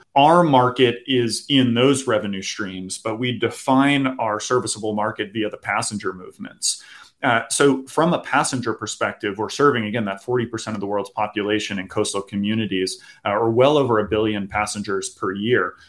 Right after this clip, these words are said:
But we break those passengers into passengers we can serve with existing battery technology at around a hundred eighty miles today with, with a Sea Glider today.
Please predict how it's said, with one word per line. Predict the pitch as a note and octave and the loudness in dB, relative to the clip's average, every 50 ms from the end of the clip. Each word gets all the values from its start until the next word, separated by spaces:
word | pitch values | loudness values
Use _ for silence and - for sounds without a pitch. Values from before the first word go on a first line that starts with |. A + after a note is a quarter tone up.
| _ - | _ 4
But | C3+ | 6
we | C3 C3 C3 C3 | 6 6 4 4
break | C3 B2+ C#3 D3 E3+ E3 - | 6 6 6 6 6 4 2
those | D3 C3 A#2+ A#2 - | 4 4 4 4 2
passengers | - B2 A#2+ B2 B2 - C3 A#2+ A#2 A2+ A2 A2 G#2+ - - | 2 2 2 2 2 0 -2 0 2 2 2 2 0 -2 -4
into | - B2 A#2+ B2 A#2 - - B2 A#2 A#2 A2+ A2 - | -4 -4 -2 -2 -4 -4 -4 -2 0 2 0 0 0
passengers | - A#2+ B2 A#2+ - A#2+ A2+ A2+ G#2+ G#2 A2+ | 0 0 0 0 -2 -2 -2 -2 -2 -2 -4
we | A#2 A2+ | -6 -6
can | - G#2+ G2+ | -4 -6 -4
serve | G2+ - A#2 A2+ A2 A2 A2 A2+ | -2 0 2 2 2 2 0 0
with | A2+ G#2+ - - | -2 -2 -2 -4
existing | G#2 F#2 G2 B2+ C3 C3 - C#3+ C#3 C3 | -8 -4 -2 -2 -2 -2 -2 0 2 4
battery | C3+ C3 C3 C3 C3+ C#3 C3+ | 6 6 6 4 4 2 0
technology | - D3+ C3+ - - C3 C3 C3 C#3+ C#3+ - E3 F3+ | 0 -4 -6 -2 0 2 2 2 2 0 0 0 0
at | D3 | 0
around | A2+ G#2+ G2+ G#2 A2 | 0 -2 -2 -4 -6
a | |
hundred | - - - B2+ B2 A#2+ A2 G#2+ | -6 -6 -6 -2 -2 -2 -2 -2
eighty | A2 A2+ A2 A2+ | -4 -4 -4 -4
miles | A2+ A2 G#2+ G#2+ G#2+ A2 A#2 C3 D#3 D#3 - - - - _ _ | -4 -4 -4 -4 -2 -2 -4 -4 -4 -4 -6 -6 -8 -16 _ _
today | - - B2+ A#2 G#2+ G#2+ C3 C3+ | -6 -2 0 2 2 2 2 0
with, | C#3 A#2+ - - - | -2 -4 -6 -6 -8
with | B2 A2+ A2 | -8 -6 -6
a | A2+ G#2+ | -6 -6
Sea | - B2 A2 | -4 -4 -2
Glider | A2+ G#2+ G#2+ A2 A2+ G#2 | 0 0 0 2 0 -2
today. | - - G2+ G#2 G#2 G#2+ A#2 B2 B2 | -4 -6 -4 -2 0 0 2 0 -2